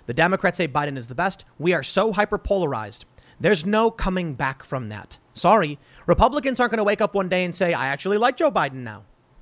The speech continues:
They might give him credit for some things. I mean, the left seems to be cheering on Trump's Operation Warp Speed in the vaccine, I guess. But for the most part, Biden bad,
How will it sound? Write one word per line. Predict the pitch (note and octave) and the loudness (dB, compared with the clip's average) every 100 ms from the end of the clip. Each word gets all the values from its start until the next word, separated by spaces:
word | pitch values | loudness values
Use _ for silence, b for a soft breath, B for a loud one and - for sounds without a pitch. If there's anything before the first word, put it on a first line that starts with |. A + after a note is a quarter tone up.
| - | -10
They | E3+ | -2
might | G4+ F#4 | -2 0
give | C#4 | 0
him | F#3+ | 0
credit | G3 F#3 - | 2 0 -2
for | |
some | D#3+ E3 F#3 | -6 -4 -4
things. | C#3 D#3+ - - _ b b b | -8 -10 -16 -20 _ b b b
I | - | -2
mean, | E3+ G3 | 0 2
the | E3+ | 2
left | F3 G#3 | 2 0
seems | G3 F3 | -2 -4
to | |
be | D#3 | -6
cheering | C3+ - F#3 E3+ | -6 -4 -2 -2
on | E3 D3+ | -2 -4
Trump's | - D#3+ D#3 - | -4 -4 -4 -4
Operation | D#3 E3 D3 C#3 C3 | -4 -4 -4 -4 -2
Warp | C#3+ - | -2 -2
Speed | - C3 | -6 -8
in | |
the | A#2+ | -4
vaccine, | B2 A#2+ - F3+ C#3 D#3+ - | -4 -4 -4 -6 -8 -12 -16
I | B2 | -10
guess. | B2 D#3 - - _ _ b b b b b b b b b b b | -4 -4 -6 -12 _ _ b b b b b b b b b b b
But | E3+ | 2
for | |
the | F#3+ | 4
most | F#3+ - | 4 4
part, | - C3+ - _ _ _ _ _ - | 2 2 0 _ _ _ _ _ -2
Biden | C3+ E3 G3+ | 0 2 0
bad, | F3+ G#3 A3+ G#2+ | 0 0 0 -4